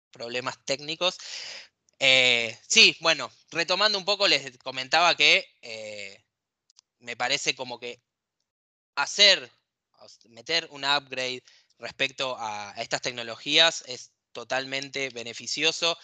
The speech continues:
no solo para la economía de Japón, sino para el medio ambiente, la economía global, o sea, es pensar a futuro y no quedarnos, eh,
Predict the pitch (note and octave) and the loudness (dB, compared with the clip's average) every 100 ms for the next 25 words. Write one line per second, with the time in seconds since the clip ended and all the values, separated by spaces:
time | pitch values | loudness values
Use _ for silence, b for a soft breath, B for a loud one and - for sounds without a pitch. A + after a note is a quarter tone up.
0 | B B B G3+ A3+ G#3 D3+ C3+ B2+ B2+ | B B B 0 2 4 6 4 2 -2
1 | C3 C#3+ D3 C#3 B2+ A#2+ D#3 D#3 B2 B2 | -4 2 2 2 -4 -6 -6 -6 -8 -6
2 | B2+ A#2+ A#2+ C3 B2+ - A2 G#2+ B2 C3+ | -2 0 2 0 -4 -16 -14 -6 -4 -2
3 | B2 B2+ C#3+ C#3+ C#3 A#2+ A2 A2 A2 C3+ | -2 0 0 0 -4 -6 -8 -14 -8 -4
4 | C3 A#2 A#2 B2 C3 B2+ A2+ A#2 A2+ b | -2 -2 -2 0 0 -4 -8 -8 -8 b
5 | b b b - C#3+ - - C#3 F3 E3+ | b b b -8 -6 -2 -2 4 4 4
6 | C#3+ C#3 B2+ G2+ _ A#2+ B2 C3+ C#3 C3+ | 0 -10 -10 -12 _ -14 -8 -2 2 2
7 | C#3 C#3+ C#3 - G#2+ G#2 | 2 -4 -8 -12 -16 -18